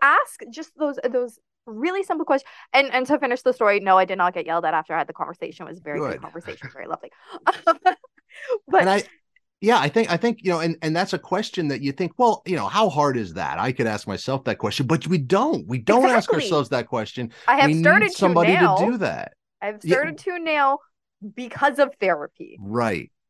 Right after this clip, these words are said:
Speaker 2: right.
Speaker 1: But beforehand, and it wasn't like she asked me that one time and it immediately stuck. Oh, no, no, no. After weeks of doing this with various problems and, and asking that question in various ways, you know, "What's the fact? Where's the evidence?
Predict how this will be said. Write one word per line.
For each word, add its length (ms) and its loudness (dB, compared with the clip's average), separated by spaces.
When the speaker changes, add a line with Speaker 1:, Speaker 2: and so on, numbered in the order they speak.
Speaker 2:
right. 280 -8
Speaker 1:
But 160 2
beforehand, 840 2
and 160 0
it 200 -4
wasn't 340 0
like 260 0
she 180 -10
asked 240 -4
me 100 -14
that 160 2
one 180 -4
time 320 -2
and 100 -6
it 40 -2
immediately 480 -6
stuck. 280 -2
Oh, 180 2
no, 140 -2
no, 300 -4
no. 340 -10
After 420 0
weeks 540 -6
of 220 2
doing 320 -6
this 180 -6
with 120 -2
various 560 -2
problems 880 -4
and, 200 0
and 180 -2
asking 300 2
that 140 2
question 420 -4
in 180 -12
various 520 -2
ways, 500 -6
you 120 -14
know, 120 -4
"What's 340 -2
the 60 -8
fact? 540 2
Where's 260 -14
the 160 -16
evidence? 500 -2